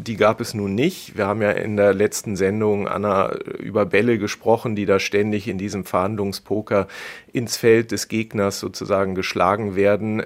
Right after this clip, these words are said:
Das hatte der ukrainische Präsident Zelensky eigentlich ziemlich klug getan, indem er sagte, also ich setze mich dahin in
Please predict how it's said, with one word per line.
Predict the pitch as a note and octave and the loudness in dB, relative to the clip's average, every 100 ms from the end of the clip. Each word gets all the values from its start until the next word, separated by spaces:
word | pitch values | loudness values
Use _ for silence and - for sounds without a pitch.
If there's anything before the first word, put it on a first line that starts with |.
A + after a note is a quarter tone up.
| - | -4
Das | F#2+ G2 - - | -2 -2 -6 -12
hatte | - G2+ C3 | -8 -2 2
der | G#2+ F#2+ | 2 2
ukrainische | G#2+ A2+ G#2+ B2 B2 - | 0 -2 -2 -2 -4 -6
Präsident | - G#2 G2 G#2+ A2+ | -6 -2 0 0 0
Zelensky | G#2 F#2+ A#2 - B2 A#2 A2+ - - - - | -2 0 -2 -4 -4 -4 -6 -14 -18 -20 0
eigentlich | G#2 B2 A#2 | 0 2 -2
ziemlich | - B2 A2 - | -2 -2 -4 -4
klug | D3+ E3 | -4 -2
getan, | - - G#2+ B2 | -2 0 2 4
indem | C3 G#2+ A2+ | 2 0 2
er | A2 | 2
sagte, | G2 G2+ G#2+ A#2 | 4 2 2 2
also | G#2 G2 | 2 0
ich | - F#3 - | -4 -4 2
setze | C3+ C#3 C3+ | 2 2 -2
mich | B2 | -2
dahin | A#2 F#2+ A2+ F3 G#3+ - _ - | 0 2 0 -2 -4 -10 _ -8
in | A#2+ C3 B2+ | -6 -4 -8